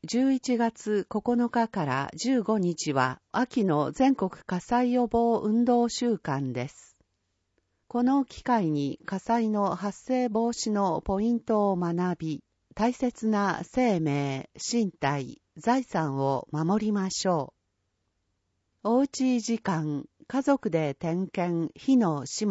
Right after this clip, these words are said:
末。二千二十一年度全国統一防火標語。住宅防火、命を守る十のポイント。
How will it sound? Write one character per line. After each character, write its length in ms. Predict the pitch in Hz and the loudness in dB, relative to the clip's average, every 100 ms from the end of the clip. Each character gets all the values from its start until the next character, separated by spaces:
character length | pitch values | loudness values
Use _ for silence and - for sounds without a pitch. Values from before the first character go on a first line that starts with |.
| 156 151 | -2 -4
末。 260 | - 151 - _ _ _ _ _ _ - | -6 -6 -6 _ _ _ _ _ _ -6
二 100 | 196 | -4
千 280 | - 247 208 | 0 2 4
二 160 | 233 | 2
十 280 | 190 175 156 | 2 2 2
一 280 | 143 - 202 | 0 -2 0
年 260 | 190 165 | 2 2
度 260 | 139 143 - | 0 -2 -4
全 300 | 160 233 247 | -2 0 0
国 140 | 220 165 - | 0 -4 -2
統 220 | 185 196 | -2 0
一 500 | 196 180 - 160 156 - | 0 -4 -6 -2 -2 -4
防 280 | 143 202 240 | -2 0 0
火 260 | - 220 | -2 -2
標 420 | 208 226 180 139 120 | -2 0 2 0 0
語。 340 | 135 120 - _ _ _ _ _ _ _ _ _ _ _ _ _ _ _ _ _ _ - | 0 0 -4 _ _ _ _ _ _ _ _ _ _ _ _ _ _ _ _ _ _ -14
住 280 | 160 233 277 | -2 0 2
宅 360 | 269 262 247 | 0 2 0
防 300 | 226 202 208 | 2 4 2
火、 340 | - - 175 226 _ _ _ - | 0 -2 -2 -4 _ _ _ 2
命 440 | 262 285 - 180 | 4 4 2 4
を 180 | 156 151 | 4 4
守 440 | 156 170 180 170 | 2 2 2 2
る 200 | 147 - - | 0 -4 -8
十 380 | 165 262 269 | -2 2 4
の 380 | 214 147 135 120 | 4 2 2 -2
ポ 200 | - 160 | -2 0
イ 160 | 165 196 | 0 -2
ン 120 | 190 | -4
ト。 420 | - - 156 - | -4 -2 0 -2